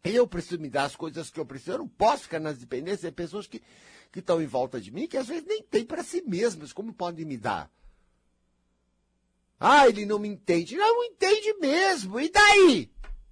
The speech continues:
E daí que ele não te entende?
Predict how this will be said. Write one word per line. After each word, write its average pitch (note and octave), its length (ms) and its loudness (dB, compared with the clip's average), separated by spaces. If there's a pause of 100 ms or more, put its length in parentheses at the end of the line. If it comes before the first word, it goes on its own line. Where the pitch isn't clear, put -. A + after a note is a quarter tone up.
(280)
E G#4 160 2
daí A4 440 8
que D4+ 100 2
ele E4 180 4
não D#4 160 0
te D4 140 -2
entende? G#3 720 4